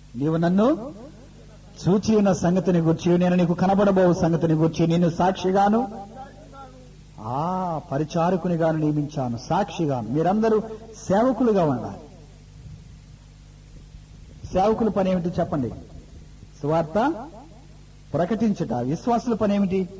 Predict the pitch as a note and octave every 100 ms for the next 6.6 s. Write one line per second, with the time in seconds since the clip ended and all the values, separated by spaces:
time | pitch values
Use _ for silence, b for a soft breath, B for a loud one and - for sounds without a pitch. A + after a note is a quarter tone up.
0 | - - - - - - - - - -
1 | - D#3 F3 - G#3+ A#3+ E4 C4 - -
2 | - - - - - - - - - -
3 | - - F#3+ F#3 F3+ D3 E3 G3 B3+ A#3
4 | A3 F#3+ E3+ F3 F3 D3+ B2+ - - -
5 | A#2+ D#3 G#3 G#3 G3+ F#3 F3+ F#3 G3+ F3+
6 | F3 D#3+ D#3 D#3 C#3+ D3